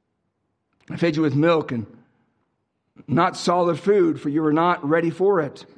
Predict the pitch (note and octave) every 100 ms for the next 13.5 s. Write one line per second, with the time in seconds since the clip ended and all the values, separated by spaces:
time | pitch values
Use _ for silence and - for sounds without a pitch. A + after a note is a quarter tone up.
0 | - - _ _ _ _ _ _ _ _
1 | - B2 C#3+ E3 D#3+ F3+ E3+ C3+ A2 -
2 | - _ _ _ _ _ - C#3 D3 C3+
3 | C3+ B2+ C3+ A2 G#2 G2 _ _ _ _
4 | _ _ _ C3 C3+ C#3 - - D#3 D3+
5 | D3+ D3+ B2 B2+ B2 B2 - - A#2 A2+
6 | - - G2+ F#2+ F#2+ - - - _ _
7 | _ _ _ _ _ _ _ _ _ _
8 | _ _ _ _ _ _ _ _ _ _
9 | _ _ _ _ _ _ _ _ _ _
10 | _ _ _ _ _ _ _ _ _ _
11 | _ _ _ _ _ _ - D3 D3 B2
12 | B2+ D#3+ F3 B2+ C3+ C3+ B2+ C#3+ D3 E3
13 | D#3+ C3 A2+ G#2 F#2